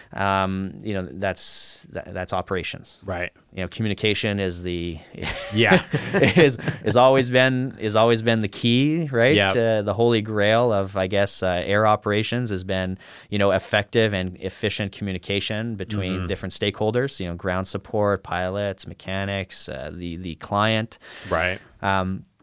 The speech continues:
Speaker 1: you know, so we found that, especially with the app, and, and that's one of the big things that the app was designed and intended for in version two,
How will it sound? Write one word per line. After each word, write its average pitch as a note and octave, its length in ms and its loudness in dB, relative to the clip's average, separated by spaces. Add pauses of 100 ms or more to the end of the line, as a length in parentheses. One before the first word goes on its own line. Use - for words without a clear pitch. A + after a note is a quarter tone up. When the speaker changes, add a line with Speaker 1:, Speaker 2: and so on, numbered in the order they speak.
(440)
Speaker 1:
you G#2+ 120 0
know, G2+ 80 0
so G2+ 160 2
we G2+ 160 0
found A2 640 2
that, F2+ 400 0
especially D#3 320 0
with C#3+ 80 0
the G2 140 0
app, G#2+ 240 4
and, F2+ 180 -6
and F#2+ 160 -4
that's G#2 240 0
one G2+ 140 -2
of F#2 60 -4
the F2+ 200 -6 (360)
big A2 180 0
things G#2 180 -2
that F2 240 -4
the F#2 220 -4
app F#2+ 260 0
was F2+ 220 -2
designed F#2+ 500 -4
and F2+ 80 -8
intended G#2+ 380 -6
for F2 240 -4
in F2 40 -8
version F2 300 -6
two, A2+ 320 0